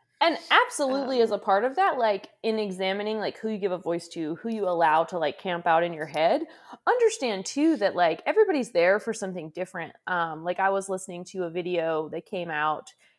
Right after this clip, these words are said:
Speaker 1: well, I said it was a video, so it came out quite a while ago. Um, it was a literal V H S
Speaker 2: <laughs>
Speaker 1: tape, um, that interviewed, uh, like, a lot of the top fifteen girls in the world, and it talked, it kind of asked them a bunch of questions.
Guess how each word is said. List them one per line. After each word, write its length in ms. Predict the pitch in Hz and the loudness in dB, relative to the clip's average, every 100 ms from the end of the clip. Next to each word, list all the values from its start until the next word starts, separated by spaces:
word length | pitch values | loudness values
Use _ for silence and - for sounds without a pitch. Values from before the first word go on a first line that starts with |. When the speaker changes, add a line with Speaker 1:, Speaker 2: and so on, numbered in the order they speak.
| _ _ | _ _
Speaker 1:
well, 120 | 151 | -2
I 80 | 131 | -2
said 200 | - 170 | -2 -2
it 60 | 135 | -2
was 140 | 143 | -6
a 60 | 135 | -12
video, 640 | 160 190 151 101 110 113 | -6 -6 -2 -2 -4 -6
so 180 | - - | -10 -10
it 180 | - - | -10 -12
came 280 | 180 156 110 | -14 -12 -8
out 280 | 92 - - | -8 -10 -16
quite 300 | - 175 180 | -8 0 0
a 60 | 139 | 0
while 260 | 62 53 98 | -2 -2 -4
ago. 440 | 80 50 - - - - - _ | -6 -6 -6 -10 -14 -20 -20 _
Um, 440 | 202 190 180 165 - | 10 12 12 8 4
it 60 | 208 | 2
was 100 | 196 | 4
a 60 | |
literal 580 | 180 185 196 208 185 180 | 4 2 0 0 0 2
V 140 | 170 156 | 2 2
H 160 | 160 | 2
S 220 | 98 - | 0 -2
Speaker 2:
<laughs> 20 | - | -4
Speaker 1:
tape, 300 | - 208 - - - - 226 | -4 -4 -8 -20 -20 4 10
um, 300 | 220 196 202 | 10 10 8
that 120 | 202 | 2
interviewed, 1120 | - 247 262 247 208 214 208 202 202 202 196 196 _ _ _ _ | 2 0 0 -2 0 0 0 0 0 0 -2 -8 _ _ _ _
uh, 260 | 214 202 185 | 6 8 8
like, 180 | 190 190 - | 4 0 0
a 40 | 220 | 4
lot 240 | 208 233 | 8 8
of 40 | 254 | 6
the 60 | |
top 320 | 240 - 220 - | 2 6 6 4
fifteen 400 | 220 214 214 190 | -4 -4 -8 -6
girls 280 | 180 185 196 | -4 -4 -4
in 80 | 185 | -8
the 80 | |
world, 520 | 180 180 185 185 180 - _ | -4 0 0 0 -4 -10 _
and 420 | 196 175 170 165 - | -4 -2 -4 -4 -6
it 160 | 185 | -6
talked, 340 | - 190 190 - | 0 -2 -2 -6
it 180 | 180 - | -8 -6
kind 140 | 208 | -6
of 60 | 185 - | -6 0
asked 200 | 156 165 | 0 0
them 100 | 190 | -6
a 60 | 175 | -6
bunch 200 | 175 180 | -6 -8
of 60 | |
questions. 680 | - 165 - 180 160 156 | -6 -6 -6 -12 -12 -14